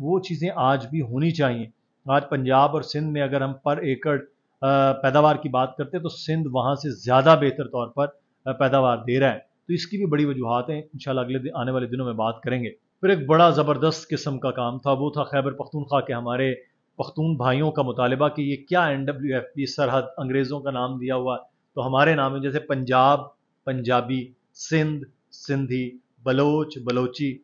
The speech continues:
और सरहद का हम सरहदी हैं, तो खैबर पख्तूनख्वा का नाम दिया गया। तो ये पख्तूनख्वा जो है वो भी, अ, आसिफ अली जरदारी के दौर में ये दिया गया, ये एक बड़ा काम था। और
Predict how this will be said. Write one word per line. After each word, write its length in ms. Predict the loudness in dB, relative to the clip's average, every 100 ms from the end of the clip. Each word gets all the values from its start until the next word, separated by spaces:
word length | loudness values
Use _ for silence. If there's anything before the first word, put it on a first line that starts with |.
| _
और 100 | -8
सरहद 480 | -4 4 4 4 0
का 120 | -4 -4
हम 80 |
सरहदी 420 | -4 -4 -4 -2 -4
हैं, 180 | -4 -12 _ _ _ _ -8
तो 120 | -6
खैबर 380 | -4 -2 0 -2
पख्तूनख्वा 720 | -4 -10 -8 -8 -6 2 2
का 140 | 2
नाम 240 | -4 -6 -6
दिया 200 | -2 -2
गया। 200 | 0 -4
तो 380 | -6 _ -8 -4
ये 80 |
पख्तूनख्वा 720 | -4 -6 -10 -4 -4 -2 0 0
जो 160 | 0
है 360 | -2 -2 -2 _ _ -6
वो 160 | 0
भी, 280 | 0 2 0 -2 -10 -4
अ, 40 | 0 0 -2 -4
आसिफ 220 | -8 -6
अली 100 | -6
जरदारी 480 | -4 -2 0 2 2 0 -12 _ _
के 80 | -4
दौर 240 | 2 2
में 180 | 2 -2
ये 180 | -4 -6
दिया 240 | -4 -2
गया, 140 | -2 -2
ये 100 | -4
एक 160 | -4
बड़ा 180 | 2 2
काम 280 | 2 -2 -8
था। 260 | -10 -12 _ _ _ 6
और 440 | 8 8 6 -8